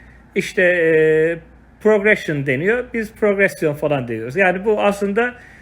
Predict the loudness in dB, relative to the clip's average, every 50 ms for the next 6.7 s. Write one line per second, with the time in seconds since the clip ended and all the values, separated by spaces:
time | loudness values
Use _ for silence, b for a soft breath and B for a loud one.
0 | B B B B -2 0 2 2 2 2 0 -2 -6 -8 -8 -8 -4 0 0 0
1 | 2 2 2 2 2 0 -2 -4 -8 -6 -4 -4 -4 -2 -2 -2 -2 -2 -4 -4
2 | -4 -4 -2 -2 0 0 0 0 0 -2 -4 -4 -4 -4 -2 -4 -6 -6 -8 B
3 | B B B B B -20 -8 -6 -6 -6 -6 -6 -6 -6 -4 -4 -4 -4 -4 -4
4 | -2 -2 -2 -2 -2 -2 -2 0 2 2 2 2 2 0 -2 -2 -4 -4 -4 -2
5 | -2 0 0 0 0 -2 -2 -4 -6 -6 -8 -4 -2 0 0 0 0 -2 -4 -2
6 | -2 -4 -4 -4 -4 -4 -4 -6 -6 -6 -8 -10 -10 -10